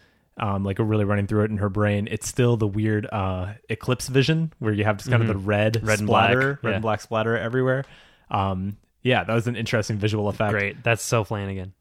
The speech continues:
Speaker 1: Yeah.
Speaker 2: You know, he, he loves to kinda turn, like, turn the tables on the whole, the entirety of, of the image.
Speaker 1: Right.
Speaker 2: You know, that, that, that was awesome.
Speaker 1: Right. I guess Before I Wake has similar kinds of things, right?
Speaker 2: Yeah, it's got the kind of thing. I think we would be seeing, like, the yellow and orange,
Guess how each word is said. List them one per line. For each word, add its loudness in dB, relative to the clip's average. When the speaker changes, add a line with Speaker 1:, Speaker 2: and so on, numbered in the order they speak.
Speaker 1:
Yeah. 0
Speaker 2:
You -6
know, -4
he, -6
he -10
loves -8
to -10
kinda -8
turn, -12
like, -10
turn -4
the -8
tables -8
on -8
the -8
whole, -16
the -8
entirety -4
of, -10
of -12
the -8
image. -16
Speaker 1:
Right. 2
Speaker 2:
You 2
know, -8
that, -6
that, -10
that 2
was 0
awesome. -10
Speaker 1:
Right. 8
I 6
guess 4
Before 2
I 4
Wake 0
has -2
similar 0
kinds -4
of -6
things, -6
right? -4
Speaker 2:
Yeah, 4
it's 4
got 2
the 2
kind 0
of -4
thing. -6
I 2
think 0
we 2
would 0
be 0
seeing, -2
like, -4
the -2
yellow -2
and -4
orange, -6